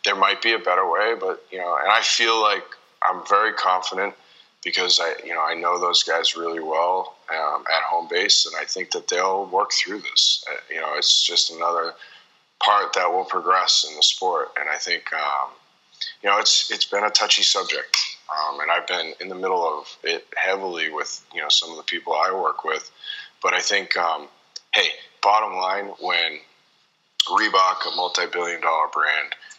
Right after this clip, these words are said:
now Nike, you know, a thirty plus billion dollar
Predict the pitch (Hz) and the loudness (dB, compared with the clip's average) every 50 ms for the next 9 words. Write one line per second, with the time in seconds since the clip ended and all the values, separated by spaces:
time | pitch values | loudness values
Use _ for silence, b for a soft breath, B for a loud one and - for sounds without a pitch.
0 | _ - 95 98 101 92 90 90 95 98 95 90 - 87 82 78 76 - - 76 | _ 0 2 2 2 2 0 -2 -2 -2 0 0 -2 -2 -2 -4 -6 -8 -12 -14
1 | 73 - - - - 78 76 71 71 71 73 73 73 - - 76 78 80 - - | -14 -14 -18 -16 -12 -6 -6 -6 -6 -6 -8 -10 -10 -6 -4 -4 -4 -4 -4 -4
2 | - 90 87 90 85 82 80 - - 87 87 85 - - - 87 85 85 80 78 | -4 -2 -2 -2 -2 -4 -4 -4 -4 -2 -2 -2 -2 -4 -4 -4 -6 -6 -4 -4
3 | 80 80 78 | -4 -2 -2